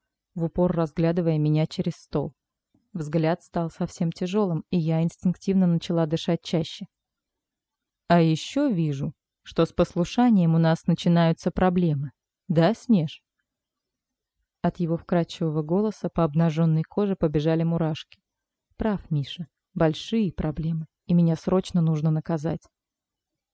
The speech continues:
«Нет», Невинно поглаживаю пальчиками край столешницы,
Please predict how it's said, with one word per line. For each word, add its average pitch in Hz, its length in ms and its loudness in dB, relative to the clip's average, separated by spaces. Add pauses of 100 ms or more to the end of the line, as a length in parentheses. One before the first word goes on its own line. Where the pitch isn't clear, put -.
(640)
«Нет», 208 540 2 (760)
Невинно 175 460 4
поглаживаю 160 680 0
пальчиками 165 600 -2
край 160 260 0
столешницы, 170 800 -4